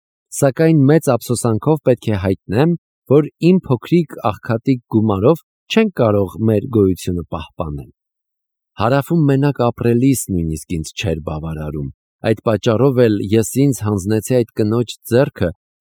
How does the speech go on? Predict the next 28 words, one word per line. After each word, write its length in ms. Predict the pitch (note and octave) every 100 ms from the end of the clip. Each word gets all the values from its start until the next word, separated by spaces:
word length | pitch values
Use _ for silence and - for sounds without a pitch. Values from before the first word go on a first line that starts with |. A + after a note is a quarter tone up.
| -
որ 200 | C3+ C3+
իրեն 360 | B2+ B2+ C#3+
իր 160 | B2 G#2
եղբայրն 640 | G2+ A2 - A#2+ A#2 G#2+
էր 120 | G2 F#2
կոչում 440 | F#2 F2 F#2+ G2
և 120 | G#2
հավատացնում 760 | G#2+ A2 A#2 A#2+ A2+ - D3 B2+
էր 120 | G#2+ -
ինձ, 320 | D3 E3+ A2+ F#2 _ _ -
որ 160 | C3 -
տարեկան 600 | A#2+ A#2+ C3 D3 D#3 C3+
վեց 300 | F#2+ B2 -
ֆունտով 460 | - B2+ A#2+ D#3+ C#3+
կարող 320 | A2 A#2+ B2
եմ 140 | A#2+
լիառատության 880 | G#2+ A2+ A2+ A2+ G#2 G#2+ - C3 B2
մեջ 260 | G#2 G#2+ -
ապրել 380 | F#2 - F2+ F#2
Մանչեսթեր 600 | F#2+ F#2+ - F#2 - G2
կոչված 500 | - F#2 - G2+ -
քաղաքում, 640 | - F#2 F#2 F2+ - E3+ - _ _ -
որտեղ 380 | A2+ - C#3 F#2+
ոչ 200 | G#2+ C#3
մի 180 | - G2
անգամ 320 | F2 - G2+
չեմ 280 | F#2 - D#2 D#2
եղել։ 340 | D2 E2+ C2+